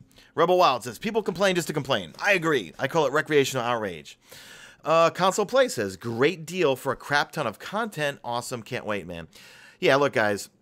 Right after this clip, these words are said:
Slav-, and Slavi spamming some exotic emotes. I like that. Thank you, <laughs> sir. Look, guys, you buy the, uh, the annual pass and the D L C,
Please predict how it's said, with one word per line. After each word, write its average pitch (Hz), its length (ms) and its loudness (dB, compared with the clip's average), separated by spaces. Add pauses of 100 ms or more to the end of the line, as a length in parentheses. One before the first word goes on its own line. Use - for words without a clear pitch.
Slav-, 143 400 -2 (180)
and 117 160 -6
Slavi 120 280 -2
spamming 104 420 -2
some 95 240 -6
exotic 92 480 -8 (220)
emotes. 85 420 -12 (320)
I 104 60 -4
like 90 180 -4
that. 82 160 -8
Thank 101 180 -6
you, 90 60 -10
<laughs> - 0 -
sir. 147 160 0 (1300)
Look, 180 160 4
guys, 139 400 6 (480)
you 131 140 -4
buy 175 260 8
the, 185 260 4
uh, 147 280 4
the 135 140 0
annual 151 300 2
pass 147 500 -2
and 127 160 -4
the 131 60 -4
D 135 120 -2
L 135 100 0
C, 151 300 -4